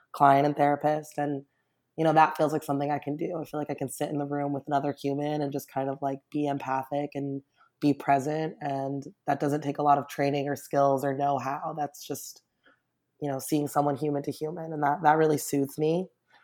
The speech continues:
Obviously, I value, you know, research and theoretical aspects and traditional treatment models, and that stuff is very helpful. But whenever I'm in doubt and I feel kind of freaked out, like, "I don't know how to approach something, I don't know how to approach someone," I kind of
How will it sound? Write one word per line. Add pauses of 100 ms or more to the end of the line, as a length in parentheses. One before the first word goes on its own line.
(320)
Obviously,
I
value,
you
know,
research
and
theoretical
aspects
and
traditional (300)
treatment
models,
and
that
stuff
is
very
helpful. (300)
But
whenever
I'm
in
doubt
and
I
feel
kind
of
freaked
out,
like,
"I
don't
know
how
to (120)
approach
something,
I
don't
know
how
to
approach
someone,"
I
kind
of